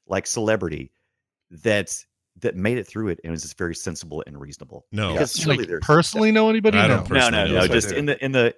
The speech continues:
Speaker 1: in the spotlight.
Speaker 2: Um, I mean, it's hard to say 'cause you never really know what people's personal thing
Speaker 1: Right.
Speaker 2: is.
Speaker 3: What they're really, really like. But
Speaker 2: Yeah.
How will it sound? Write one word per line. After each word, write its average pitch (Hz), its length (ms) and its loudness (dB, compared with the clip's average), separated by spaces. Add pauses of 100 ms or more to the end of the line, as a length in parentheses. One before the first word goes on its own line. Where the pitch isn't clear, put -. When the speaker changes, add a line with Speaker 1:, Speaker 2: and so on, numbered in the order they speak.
Speaker 1:
in 117 100 -2
the 107 120 0
spotlight. - 680 -4 (220)
Speaker 2:
Um, 101 580 -2
I 113 40 -8
mean, 107 480 -4 (280)
it's - 100 -14
hard 107 180 0
to 87 60 -4
say 117 220 4
'cause 85 100 -4
you 85 80 -4
never 80 180 -4
really 76 220 -6
know 76 160 -6
what - 320 -14
people's 71 380 -10 (200)
personal 71 340 -12
thing - 180 -10
Speaker 1:
Right. 123 120 -4
Speaker 2:
is. 73 60 -4
Speaker 3:
What 123 140 -6
they're 107 100 -20
really, 113 480 -2
really 104 260 -4
like. 104 380 -4
But 85 120 -4
Speaker 2:
Yeah. 76 200 -4